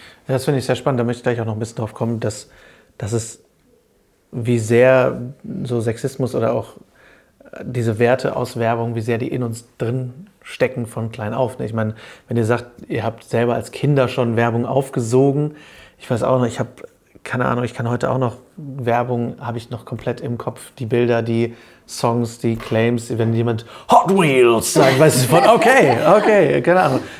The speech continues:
Also es ist so, so tief drin und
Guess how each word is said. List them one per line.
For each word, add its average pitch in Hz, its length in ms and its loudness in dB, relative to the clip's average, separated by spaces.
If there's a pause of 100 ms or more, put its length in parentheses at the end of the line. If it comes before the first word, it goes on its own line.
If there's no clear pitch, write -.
Also 156 160 4
es 160 120 2
ist - 260 2
so, 247 440 4 (400)
so 151 180 4
tief 135 220 0
drin 120 320 0 (380)
und 123 520 0